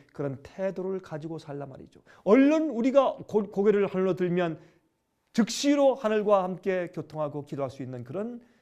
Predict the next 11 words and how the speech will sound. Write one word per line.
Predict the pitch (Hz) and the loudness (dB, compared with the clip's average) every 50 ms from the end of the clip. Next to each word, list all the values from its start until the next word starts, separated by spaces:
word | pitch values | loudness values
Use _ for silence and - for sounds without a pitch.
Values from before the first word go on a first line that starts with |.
| _ _ | _ _
태도를 | _ - - 151 147 151 151 | _ -16 -12 -10 -10 -8 -8
가지고 | 139 139 131 131 143 | -8 -10 -10 -10 -12
살라, | - 123 120 113 117 113 | -12 -10 -10 -10 -10 -8
그런 | 117 117 107 107 | -10 -10 -10 -10
뜻이 | 117 98 - | -12 -14 -16
되겠죠. | 113 - 107 92 _ - - _ _ _ _ _ _ _ _ _ _ _ _ _ _ _ _ _ | -16 -16 -18 -18 _ -20 -20 _ _ _ _ _ _ _ _ _ _ _ _ _ _ _ _ _
모세는 | - 123 156 214 262 294 285 - 294 311 320 320 311 277 226 175 | 0 4 6 8 8 8 6 6 6 6 8 6 6 4 0 0
하나님께 | 151 196 220 233 220 - - 240 220 202 | 2 4 4 4 2 4 4 6 6 8
늘 | 196 233 233 226 220 226 - | 8 8 8 6 4 0 -4
기도하던 | - - 240 277 294 330 320 277 - 254 233 226 214 202 190 | -2 0 0 2 4 4 2 2 2 2 2 2 2 2 2
자였습니다. | 165 160 156 151 - - 151 143 151 156 135 110 | 0 0 0 0 -4 -6 -8 -6 -4 -4 -4 -6